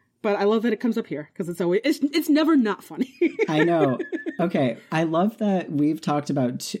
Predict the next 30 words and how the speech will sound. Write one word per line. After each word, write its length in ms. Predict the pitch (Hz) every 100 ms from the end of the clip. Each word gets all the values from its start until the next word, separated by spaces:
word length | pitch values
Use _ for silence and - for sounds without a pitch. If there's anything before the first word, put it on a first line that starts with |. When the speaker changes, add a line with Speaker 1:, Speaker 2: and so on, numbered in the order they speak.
| -
Speaker 2:
like, 200 | 160 180
it 140 | 185
doesn't 300 | 214 254 240
happen 460 | - 151 143 127 117
every 380 | 131 127 131 -
episode, 520 | 113 117 - 104 101
but 100 | 120
we 180 | 120 135
have 180 | 147 135
talked 300 | 123 117 -
about 260 | 120 113
two 220 | - 139 131
Doctor 320 | 117 110 127
Who 180 | 117 117
episodes, 500 | 117 147 160 160 143
and 120 | 131
it's 140 | 123
come 220 | - 135
up 160 | 131 135
in 140 | 147
both 220 | 135 107 -
of 140 | 180
them. 80 | -
<laughs> 60 | 254
Speaker 1:
I 840 | 233 254 285 - 285 339 262 320
know. 340 | 359 392 339
Speaker 2:
Which 80 | 302
is 80 | 330
so 180 | 185 185
good. 500 | 139 139 233 208